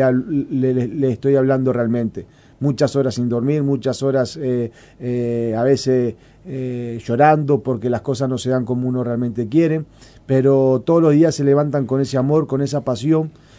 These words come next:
y eso fue lo que yo realmente he hecho de los trece años que rompí el, el, eh, bueno, cambié el clic en mi cabeza de, de que yo quería ser jugador profesional a los trece años y empecé a superarme, a superarme, a superarme, a pesar de que me decían que no iba a ser arquero, porque era petizo, porque era gordito,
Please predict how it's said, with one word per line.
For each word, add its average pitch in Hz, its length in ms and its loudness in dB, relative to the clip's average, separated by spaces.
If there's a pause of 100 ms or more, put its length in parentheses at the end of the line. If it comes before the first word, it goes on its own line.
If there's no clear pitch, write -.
(180)
y 147 160 6
eso 180 200 4
fue 160 140 0
lo 175 140 2
que 143 100 0
yo 156 220 0
realmente 151 680 0
he 147 160 4
hecho 160 280 0
de 139 140 4
los 127 180 -2
trece 160 340 0
años 165 260 -2
que 135 120 -4
rompí 139 540 0
el, 120 340 0
el, 113 360 -4
eh, 127 140 0
bueno, 127 340 2
cambié 143 280 2
el 156 100 -2
clic 185 340 -2
en 131 160 -2
mi 127 80 -4
cabeza 175 540 2 (400)
de, 131 280 4
de 123 100 4
que 120 140 0
yo 143 140 0
quería 147 260 2
ser 151 140 -4
jugador 143 280 0
profesional 127 540 -2
a 143 40 4
los 127 140 0
trece 147 320 -2
años 165 280 0 (300)
y 135 80 -2
empecé 127 340 0
a 160 60 0
superarme, 151 560 0
a 123 40 -2
superarme, 143 500 -2
a 139 40 0
superarme, 151 600 0 (260)
a 135 120 0
pesar 139 300 2
de 143 120 2
que 135 100 0
me 135 140 0
decían 131 340 0
que 127 80 -6
no 131 60 -2
iba 135 80 0
a 123 40 -2
ser 127 140 -2
arquero, 147 500 2
porque 117 240 -6
era 123 120 0
petizo, 131 460 -2
porque 113 220 -8
era 127 120 -2
gordito, 135 580 -2